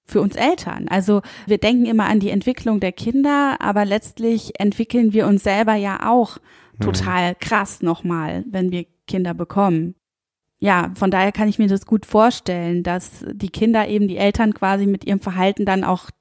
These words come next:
Speaker 1: dazu bringen, nochmal, äh, selber sich mit sich auseinanderzusetzen.
Speaker 2: Ja. Ja, diese Kooperation sieht oft ganz anders aus, als wir uns die vorstellen.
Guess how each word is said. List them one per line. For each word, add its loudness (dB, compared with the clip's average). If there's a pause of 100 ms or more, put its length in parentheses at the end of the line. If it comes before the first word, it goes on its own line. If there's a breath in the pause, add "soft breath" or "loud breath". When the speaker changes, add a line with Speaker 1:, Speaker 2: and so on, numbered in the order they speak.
(100)
Speaker 1:
dazu -4
bringen, 2 (760 loud breath)
nochmal, 0 (140)
äh, -12
selber 4
sich -2
mit 2
sich -4
auseinanderzusetzen. -2
Speaker 2:
Ja. -2 (640)
Ja, 0
diese 2
Kooperation 2
sieht -4
oft -4 (960)
ganz 2
anders 2
aus, 4
als -4
wir 0
uns -2
die -6
vorstellen. -6